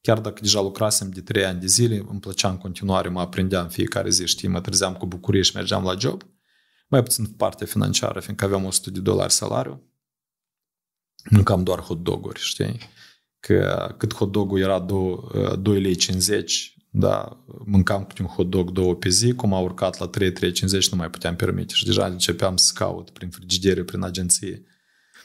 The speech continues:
Și, e, până m-a observat unul din mari jucători de publicitate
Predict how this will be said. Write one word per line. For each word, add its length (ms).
Și, 340
e, 640
până 180
m-a 80
observat 560
unul 180
din 160
mari 260
jucători 460
de 60
publicitate 840